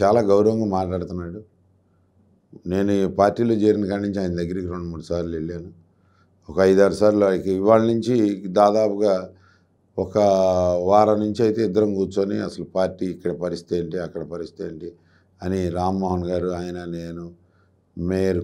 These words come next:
కోనేరు శ్రీధరు, జాస్తి, ఇక్కడ లోకల్ వాళ్ళందరినీ కలుపుకొనే చేస్తున్నాం.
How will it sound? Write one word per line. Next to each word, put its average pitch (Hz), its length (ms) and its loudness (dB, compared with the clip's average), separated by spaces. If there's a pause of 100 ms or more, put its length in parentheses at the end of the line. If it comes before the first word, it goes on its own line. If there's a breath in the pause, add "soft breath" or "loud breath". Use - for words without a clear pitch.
కోనేరు 90 380 -4
శ్రీధరు, 90 440 -6 (160)
జాస్తి, 87 460 -4 (240)
ఇక్కడ 87 180 -4 (140)
లోకల్ 120 300 4
వాళ్ళందరినీ 107 440 2
కలుపుకొనే 120 540 0 (920)
చేస్తున్నాం. 98 480 -2